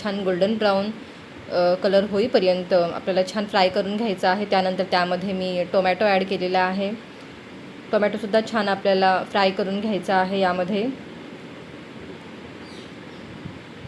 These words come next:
त्यानंतर तुम्ही इथे बघू शकता मी काही सुके मसाले ॲड केलेले आहेत. त्यामध्ये हळद, लाल तिखट, धणे पावडर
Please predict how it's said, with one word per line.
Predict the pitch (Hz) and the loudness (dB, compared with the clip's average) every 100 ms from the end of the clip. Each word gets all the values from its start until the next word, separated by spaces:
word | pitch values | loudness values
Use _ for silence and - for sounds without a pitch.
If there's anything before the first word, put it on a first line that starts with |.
| - - - | -16 -16 0
त्यानंतर | 208 202 196 202 202 | 0 2 0 2 2
तुम्ही | 202 208 202 | 2 -2 0
इथे | 214 | 2
बघू | 196 208 | 2 0
शकता | 233 226 | -4 -2
मी | 214 | -2
काही | 208 220 | 0 0
सुके | 220 202 214 | -2 -2 0
मसाले | 220 220 202 | 2 2 2
ॲड | 202 180 180 | 4 4 2
केलेले | 190 185 190 | 0 2 2
आहेत. | 185 202 | 0 0
त्यामध्ये | 190 180 185 190 | 0 0 0 0
हळद, | 185 185 190 180 | 2 4 4 4
लाल | 180 185 196 | 2 2 -2
तिखट, | 202 196 185 | 0 0 0
धणे | 208 190 | -2 0
पावडर | 208 180 175 175 | 4 4 6 4